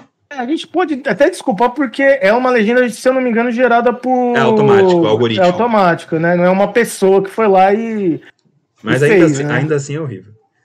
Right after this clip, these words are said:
Speaker 1: É horrível.
Speaker 2: Não, não é igual a legenda de Black Sun, onde op-, eles optaram por usar uma coisa muito bizarra e cometer um crime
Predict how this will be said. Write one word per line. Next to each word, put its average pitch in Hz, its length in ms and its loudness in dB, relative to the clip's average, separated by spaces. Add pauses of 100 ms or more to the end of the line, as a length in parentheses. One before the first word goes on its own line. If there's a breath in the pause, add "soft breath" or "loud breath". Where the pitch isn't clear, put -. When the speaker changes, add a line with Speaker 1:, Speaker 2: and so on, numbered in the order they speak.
(300)
Speaker 1:
É 147 140 -6
horrível. 175 300 2
Speaker 2:
Não, 160 200 0
não 165 60 0
é 160 80 0
igual 139 480 -2
a 127 80 -4
legenda 120 540 -2
de 131 100 -8
Black 120 320 -4
Sun, 107 320 -2 (840)
onde 110 720 -6
op-, 139 300 -4 (140)
eles 113 220 -2
optaram 156 680 -4
por 165 160 -6
usar 143 260 0
uma 143 200 -2
coisa 143 260 0
muito 147 340 -4
bizarra 135 840 -6 (280 soft breath)
e 131 60 -12
cometer 143 460 -2
um 156 80 -4
crime 160 760 -4